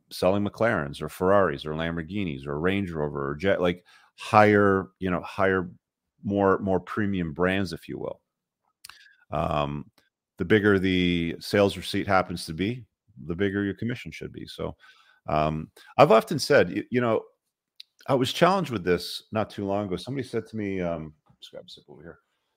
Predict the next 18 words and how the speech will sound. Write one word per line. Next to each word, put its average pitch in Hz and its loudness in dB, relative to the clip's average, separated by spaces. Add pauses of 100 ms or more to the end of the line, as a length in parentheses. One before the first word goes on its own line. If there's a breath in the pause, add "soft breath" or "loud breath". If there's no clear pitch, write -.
Somebody 151 0
said 127 4
to 123 -4
me, 117 2
that - 0
they 104 -6
said, 113 -10
you 113 -2
know, 107 -2 (260)
"What 175 2
would 214 -6
be 147 -4
your 131 0
advice 104 2
for - -8
young 82 -2
women 78 -6
today, 78 -4